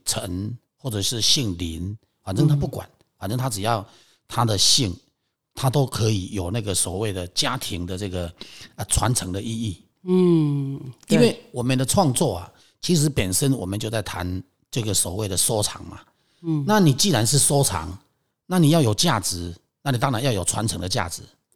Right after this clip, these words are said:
Speaker 2: 对。
Speaker 1: 对不对？那这个传承什么最重要？其实现在的人啊，其实我们人一生来，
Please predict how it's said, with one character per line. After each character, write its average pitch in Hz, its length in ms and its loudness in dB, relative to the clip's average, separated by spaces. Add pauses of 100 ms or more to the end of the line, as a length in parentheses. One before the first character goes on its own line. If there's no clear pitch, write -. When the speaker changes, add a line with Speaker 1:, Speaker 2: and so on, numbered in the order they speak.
Speaker 2:
对。 143 400 -6
Speaker 1:
对 139 80 2
不 127 60 4
对？ 104 200 0 (240)
那 226 80 -2
这 220 80 2
个 208 100 6
传 165 220 4
承 117 220 2
什 120 160 0
么 131 80 2
最 127 140 0
重 110 180 -4
要？ 90 180 -6 (300)
其 226 140 0
实 170 160 2
现 190 260 6
在 175 160 6
的 135 120 2
人 98 300 0
啊， 85 180 -4
其 170 180 -2
实 156 120 2
我 127 160 -2
们 120 160 2
人 98 320 0
一 147 80 0
生 131 400 2
来， 90 400 -8